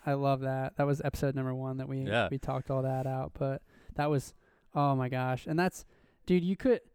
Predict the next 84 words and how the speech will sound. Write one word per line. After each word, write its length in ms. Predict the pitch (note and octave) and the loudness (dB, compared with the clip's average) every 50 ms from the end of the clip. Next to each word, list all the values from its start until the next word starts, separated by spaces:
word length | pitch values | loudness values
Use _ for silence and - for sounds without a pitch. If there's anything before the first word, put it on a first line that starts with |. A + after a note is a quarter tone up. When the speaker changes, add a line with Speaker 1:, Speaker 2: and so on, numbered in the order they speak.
| _ _ _ _ _ _ _ _ _ _ - | _ _ _ _ _ _ _ _ _ _ -2
Speaker 1:
I, 140 | F3+ G3 | 0 2
I 120 | G3 F3+ F#3 | 2 2 2
agree. 480 | G3 F3+ F3+ F3+ F3+ F3+ F3 E3+ E3 E3 | 2 2 0 0 0 0 0 0 0 -2
I 120 | E3 E3+ F3+ | -4 -4 -4
agree 400 | F3 D3+ E3 E3 E3 E3 D#3+ D#3+ D#3+ - | -4 -4 -4 -4 -2 -4 -4 -8 -10 -14
a 40 | C#3 | -14
hundred 280 | - - F#3+ G3+ G#3 F3 | -10 -8 -6 -6 -4 -4
percent 420 | D#3+ D3+ - - D#3+ D3+ C#3+ C3 | -6 -6 -6 -4 -4 -4 -4 -4
on 120 | C3 C3+ C3 | -6 -4 -4
that, 280 | C3 C3+ C3 C3 C3+ C#3 | -4 -4 -4 -4 -4 -2
that 240 | C#3+ C#3 C#3 - - - - - - - - - - | -2 -2 -2 -4 -8 -14 -20 -20 -20 -20 -12 -2 -2
it's 180 | F3 E3 - | -2 0 2
not, 220 | A#3+ A#3+ G#3 - - _ _ _ - | 0 0 0 0 -4 _ _ _ -2
I'm 80 | G#3 B3 | 0 0
not 140 | A#3 E3+ - | 0 2 2
saying, 200 | G3+ F#3 F3 F3 | 4 4 4 4
like, 160 | D#3+ D3 C#3 | 4 2 4
go 140 | D3+ D3 C#3+ | 4 6 6
out 160 | C#3+ C#3+ - | 6 4 4
there 100 | D#3 C#3+ | 2 0
and 120 | C#3 C3+ | 0 0
get 160 | C#3+ C#3 C3 C3+ | -2 -2 -2 -2
hammered 280 | C3+ C3+ C3+ C3+ B2+ | -2 0 0 0 0
every 180 | C3 B2+ C3 B2+ | 0 0 -2 -2
time, 240 | - D3 C3 C3 C3 | -2 -4 -4 -2 -4
you 60 | C3 C3 | -4 -2
know. 200 | C3 C3 C3 C3 | -2 -2 0 0
Is 120 | C3 C3 C#3 | 0 0 -2
it, 100 | C#3 - | -2 0
is 80 | C#3+ C#3 | 0 0
that 140 | D3+ C#3+ C#3+ | 2 2 2
really 180 | D3 C#3+ C#3 | 2 2 2
safe, 480 | C3 - - - C#3 C#3 C#3 C#3+ C#3 - | 0 -2 -2 -2 -2 0 0 -2 -2 -2
or 80 | C#3 C3+ | -2 -2
is 120 | C3+ B2+ C3 | 0 0 0
that, 220 | C3+ C3 C3 C#3 C#3+ | 0 0 -2 -2 0
is 60 | C3+ | 0
that 100 | D#3 D3 | 0 0
a 60 | C#3 | 0
good 180 | C3 D3 C#3+ - | 0 0 -2 0
thing 120 | C#3+ C3+ | -2 -4
to 40 | C3+ | -4
be 100 | C3 B2+ | -4 -4
doing? 280 | B2+ C#3 C3 B2+ C3 B2+ | -4 -4 -4 -2 -2 -4
Like, 160 | B2 B2+ - | -4 -2 2
Speaker 2:
No, 140 | A#3+ G#3 C3+ | 6 8 8
Speaker 1:
no, 60 | A#2 | 8
Speaker 2:
which 180 | B2+ E3 - - | 8 8 8 8
we 100 | A#3 G#3 | 8 8
Speaker 1:
but 60 | - - | 8 6
Speaker 2:
don't. 280 | F#2 F2+ F#2 F#2 - | 6 6 4 2 2
Speaker 1:
go 100 | - G3+ | 4 6
out 100 | F3 E3 | 8 8
Speaker 2:
We 60 | - | 8
Speaker 1:
there. 180 | D#3+ E3 D#3 D#3 D#3 | 8 6 4 4 2
Speaker 2:
don't. 100 | - - - _ _ _ _ _ _ _ - _ - - | 0 -2 -8 _ _ _ _ _ _ _ -20 _ -6 0
Speaker 1:
No, 300 | G#4 F4+ A#3 F3 F3 G3 | 4 4 6 6 6 6
we 60 | C4 | 6
Speaker 2:
You 60 | - | 6
know, 60 | A2+ | 8
we, 100 | A#2+ - | 8 6
Speaker 1:
don't. 80 | - - | 6 6
Speaker 2:
we 80 | F#3 F#3+ | 6 6
talk 260 | - F#3 - - G#3 | 8 10 10 10 10
Speaker 1:
I, 40 | F#3 | 8
I 40 | |
Speaker 2:
it 40 | G#3+ A#3 | 6 6
Speaker 1:
mean, 80 | A#3+ | 6
I 60 | - | 6
know 120 | F#3 - G#3+ | 6 4 4
Speaker 2:
up. 60 | F3+ | 2
Speaker 1:
it 20 | |
kinda 180 | - F#3 F3 D#3+ | 0 0 -2 -2
Speaker 2:
We 40 | C#3 | -2
Speaker 1:
sounds 400 | - - C#3 C3+ C3+ C#3+ D3 C#3+ | -2 -4 -4 -2 0 2 4 6
Speaker 2:
talk 220 | C#3 A#2 A2 - | 6 6 6 4
it 80 | G#2+ F#2 | 2 2
up, 200 | F2+ F2+ - C#4+ | 4 4 6 6
Speaker 1:
Yeah, 280 | B3+ F#3+ D#3 C#3 C3+ | 8 8 6 6 4
Speaker 2:
but 80 | C3+ D3 | 2 2
Speaker 1:
we 80 | F#3+ F#3+ | 2 4
Speaker 2:
we're, 80 | C#3+ - | 4 2
Speaker 1:
do. 80 | C3+ C#3+ | 4 4
Speaker 2:
we're 260 | D#3 D3 C3 A2 | 4 4 4 2